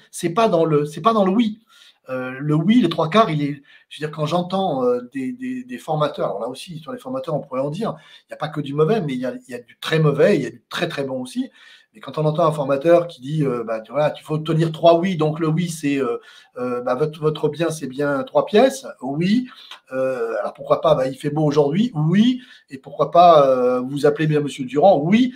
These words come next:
on a les trois oui, oui, c'est enveloppé, c'est pesé. Faut arrêter les conneries, quoi,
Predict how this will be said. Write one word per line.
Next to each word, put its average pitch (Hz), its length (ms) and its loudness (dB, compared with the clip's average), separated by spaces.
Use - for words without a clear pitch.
on 160 120 -2
a 170 60 4
les 156 120 2
trois 156 240 4
oui, 220 240 0
oui, 208 100 4
c'est 151 200 0
enveloppé, 147 380 0
c'est 165 160 -10
pesé. 190 340 -2
Faut 120 120 -8
arrêter 117 280 -8
les 117 80 -10
conneries, 151 320 -6
quoi, 104 160 -18